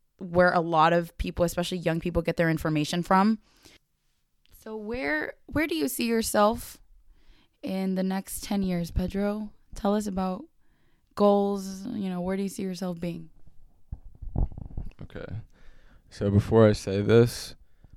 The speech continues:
Speaker 2: um, believe it or not, I've lost a lot of friends because of my aspirations in life. So for anyone listening who doesn't have big goals or big dreams or big aspirations,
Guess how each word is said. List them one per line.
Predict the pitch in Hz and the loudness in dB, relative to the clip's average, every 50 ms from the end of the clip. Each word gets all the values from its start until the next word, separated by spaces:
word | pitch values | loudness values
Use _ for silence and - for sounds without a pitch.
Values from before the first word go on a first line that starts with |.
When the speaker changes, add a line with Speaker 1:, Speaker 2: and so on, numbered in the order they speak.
| - - - | -16 -6 0
Speaker 2:
um, | 101 95 95 95 92 92 90 90 95 - - _ _ _ _ - - _ - _ _ _ _ _ _ _ _ - 110 | 2 4 4 4 2 0 -2 -6 -12 -16 -20 _ _ _ _ -20 -20 _ -20 _ _ _ _ _ _ _ _ -6 -2
believe | 101 101 101 104 107 110 | 0 2 4 4 2 4
it | 113 | 4
or | 113 107 98 | 4 4 4
not, | 92 90 90 92 101 101 - - - - - _ _ _ _ _ _ - | 4 4 4 4 4 2 0 -2 -8 -20 -20 _ _ _ _ _ _ -12
I've | - 95 95 95 104 | -6 -6 -4 0 2
lost | 98 98 98 - - - | 2 2 2 2 -2 -4
a | 90 | -4
lot | 87 90 90 | -4 -4 -6
of | 92 - | -6 -8
friends | - - 92 90 90 90 92 92 - | -10 -12 -12 -10 -10 -10 -10 -12 -8
because | - 92 90 - 113 - 98 | -8 -8 -6 -6 -6 -6 -8
of | 95 95 | -8 -10
my | 87 85 85 | -10 -10 -10
aspirations | 82 - - - - - - - - - - - - - - | -10 -10 -10 -8 -4 -4 -2 -2 -2 -4 -8 -10 -14 -14 -12
in | - 50 | -12 -12
life. | 50 50 - - - - - - - - - - _ _ _ _ _ _ _ _ _ _ _ _ _ _ _ _ _ | -12 -10 -10 -10 -12 -12 -16 -20 -20 -20 -20 -20 _ _ _ _ _ _ _ _ _ _ _ _ _ _ _ _ _
So | - - - - 98 95 95 92 92 90 90 90 90 - - - - - - _ _ _ _ - | -16 -6 -2 0 2 2 2 2 2 2 0 0 -2 -6 -10 -18 -20 -20 -20 _ _ _ _ 0
for | - 107 | 2 4
anyone | 113 120 120 117 117 110 | 6 8 8 8 8 8
listening | 104 110 107 - - 117 113 110 107 | 6 6 4 4 2 2 4 2 2
who | 107 | 2
doesn't | 101 98 101 101 104 101 | 4 4 4 4 2 2
have | 107 98 95 95 | 2 0 0 2
big | - 98 101 98 | 2 2 2 2
goals | - 98 95 95 95 98 101 95 101 | 2 2 2 4 4 4 2 0 0
or | 98 | -4
big | - - 92 95 95 98 | -2 0 0 0 0 0
dreams | 113 101 95 95 95 95 98 | 0 0 2 2 2 0 -2
or | 92 | -2
big | 95 - 92 95 | -2 -2 -2 0
aspirations, | 95 95 92 92 - - 95 95 98 95 - 104 101 98 98 98 - - | 0 0 0 -2 0 2 2 4 4 2 2 2 2 2 2 0 -4 -8